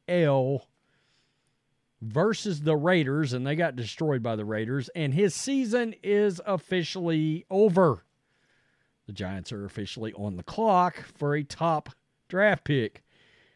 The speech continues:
With Jones out for the year and Tyrod Taylor on the I R with a rib injury, the Giants' healthy Q Bs are undrafted rookie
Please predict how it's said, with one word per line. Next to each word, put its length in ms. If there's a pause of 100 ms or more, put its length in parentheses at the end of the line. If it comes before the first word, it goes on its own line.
(160)
With 220
Jones 440
out 240
for 120
the 100
year 380
and 260
Tyrod 800
Taylor 540
on 260
the 240
I 300
R 440
with 220
a 140
rib 360
injury, 580 (760)
the 100
Giants' 480
healthy 320
Q 240
Bs 300
are 240
undrafted 680
rookie 520